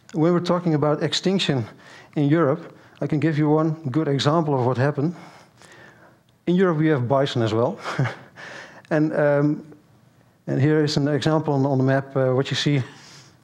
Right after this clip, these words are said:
is that in the Holocene, the bison was, uh, uh, uh, still very much spread throughout, uh, Europe and, uh, and Asia. In the Middle Ages, uh, the are-, areal had shrunk, uh, uh, for a large bit.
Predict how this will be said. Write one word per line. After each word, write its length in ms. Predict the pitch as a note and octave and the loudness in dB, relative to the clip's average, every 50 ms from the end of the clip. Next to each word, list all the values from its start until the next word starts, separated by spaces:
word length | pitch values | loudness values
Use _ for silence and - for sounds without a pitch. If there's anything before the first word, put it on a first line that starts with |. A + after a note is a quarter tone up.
| - - | -8 -6
is 80 | C3 A2 | -4 -2
that 80 | C3 | 0
in 160 | C3 C3 C#3 | 2 2 2
the 80 | C#3 B2+ | 2 4
Holocene, 580 | D3 D#3+ E3+ E3 - - - C3+ B2 A#2+ A2 A#2+ - - - - _ - | 4 4 2 2 0 0 0 0 0 0 -2 -4 -6 -14 -20 -10 _ -4
the 60 | C3+ | -2
bison 400 | C3 C#3+ C#3+ D3 C#3+ - C#3+ C3 | 0 2 2 2 0 0 0 0
was, 240 | C3 C3+ C3+ - - | 0 0 0 -2 -2
uh, 40 | |
uh, 760 | D3 C3 C3+ B2 A2 C#3+ D3+ C#3 C3 C3 C3 C3+ E3+ E3+ C3+ | 0 0 0 0 0 -2 -2 0 0 0 0 -2 -4 -4 -2
uh, 180 | A#2+ A#2+ B2 B2 | -2 -2 -2 -4
still 300 | - - - D3+ C#3 C3 | -6 -4 -2 0 0 0
very 200 | A#2+ C#3 C3+ C3 | 0 0 0 0
much 160 | B2+ B2 - | 0 0 -2
spread 460 | - - - C3+ - - D3 C3+ B2+ | -4 -4 -6 -6 -6 -2 -2 -2 -2
throughout, 420 | - - C3+ B2+ A#2+ B2 A#2+ - B2+ | -2 -2 0 0 0 0 -2 -2 -2
uh, 80 | A#2+ | -2
Europe 300 | B2 B2+ C3+ C3+ B2+ - | 0 0 0 0 0 -2
and, 300 | B2+ B2 B2 C#3+ - D#3+ | -2 -2 -2 -2 -2 -4
uh, 240 | C3 B2 B2 B2+ B2 A#2+ - - - - - - | -2 -2 -2 -2 -4 -6 -10 -16 -20 -20 -10 -8
and 100 | B2+ B2 | -6 -4
Asia. 540 | C#3 B2+ C3 C#3+ B2 B2 C3 C3 D3 F3 - - - - - - - - - - - - | -2 0 0 0 0 0 0 0 0 -2 -4 -8 -16 -20 -20 -20 -20 -20 -20 -20 -6 -2
In 60 | D3 | 0
the 40 | D3+ | 2
Middle 240 | D#3 F3 F3+ F3 D#3+ | 4 4 4 4 4
Ages, 360 | D#3+ D#3+ - - C#3+ - - | 2 2 0 0 -2 -2 0
uh, 320 | D3 C#3+ C#3 C#3+ D3 D3+ C#3+ D3 D3+ C#3+ | 0 2 2 2 2 0 0 -4 -6 -4
the 140 | C3 D3 D#3+ | -2 0 2
are-, 480 | D3+ D3 D3+ D3 C#3 C3+ D3 D3 C#3+ F3 | 2 2 2 2 2 2 0 0 0 0
areal 340 | D#3 C#3+ D3 D3 D3 C3+ | 0 2 2 2 2 2
had 120 | C3+ C#3 C#3 | 2 2 0
shrunk, 420 | - - - D#3 D#3 C#3+ D3 - | -2 -2 0 0 0 0 0 -2
uh, 40 | C#3 | -2
uh, 440 | B2+ C3 C3+ D3+ C#3+ B2+ B2+ C#3 C3+ | 0 0 0 -2 -2 -2 -2 -2 -2
for 160 | - D3 C3+ | -2 -2 0
a 20 | |
large 240 | B2+ C3+ C#3 D#3+ C#3 | 2 2 2 0 0
bit. 180 | - B2 B2+ | -2 -2 -4